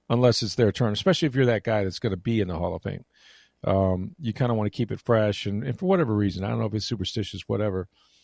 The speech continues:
But I asked Brady, and I did, I did see him when he arrived, um, you know, at, uh, on the, on the field there where he was gonna sit, uh, in the Colts section of all things at the Hall of Fame, and, and I was,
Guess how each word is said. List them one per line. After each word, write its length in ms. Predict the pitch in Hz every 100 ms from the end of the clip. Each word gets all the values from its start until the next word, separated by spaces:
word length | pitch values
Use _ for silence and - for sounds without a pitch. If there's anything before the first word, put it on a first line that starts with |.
| _ _ _
But 240 | 127 120 120 _ -
I 140 | 123
asked 300 | 135 147 -
Brady, 260 | 123 113 110
and 80 | 107
I 80 |
did, 280 | 107 131 135 -
I 100 | 113
did 220 | 107 139
see 220 | 120 - 131
him 160 | 113
when 100 | 107
he 160 | 104 110
arrived, 680 | 98 107 107 98 92 - - _ _ _ _ -
um, 400 | 107 95 92 98 _
you 100 | 110
know, 140 | 92 -
at, 360 | 101 98 -
uh, 340 | 95 95 92 92 147 _ _ _ _ _ _ _ _ _ _ 123 -
on 200 | 131 110
the, 100 | 101
on 200 | - 110
the 60 | 104
field 440 | - 131 104 98 -
there 300 | 117 101 98
where 120 | 98
he 60 | 101
was 100 | 95
gonna 180 | 101 92
sit, 340 | - 107 101 _ _ _ _ _ _ -
uh, 140 | 98 -
in 120 | 110
the 60 | 95
Colts 300 | - 123 -
section 320 | - 95 104
of 80 | 92
all 160 | 95
things 480 | 90 101 95 87 - - -
at 120 | -
the 100 | 101
Hall 160 | 95 101
of 100 | 95
Fame, 340 | 117 104 95
and, 180 | 98 101
and 300 | - 98 98
I 80 | 101
was, 400 | 101 98 - -